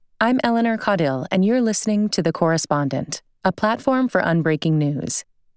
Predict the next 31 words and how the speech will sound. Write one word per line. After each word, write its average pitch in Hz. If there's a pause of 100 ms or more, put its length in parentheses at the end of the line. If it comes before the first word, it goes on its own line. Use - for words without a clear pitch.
(380)
Today 233
I'll 320
be 269
reading 185
a 180
story 143
by 147
Professor 208
of 247
Ethics 160
of 147
Institutions, 151 (180)
Ingrid 247
Robains. 175 (640)
This 247
is 320
the 285
first 208
piece 147
from 165
the 160
Correspondent 196
series 147
on 165
billionaires. 139 (1080)
For 214
all 254
their 302
talent 170
or 190
intelligence, 156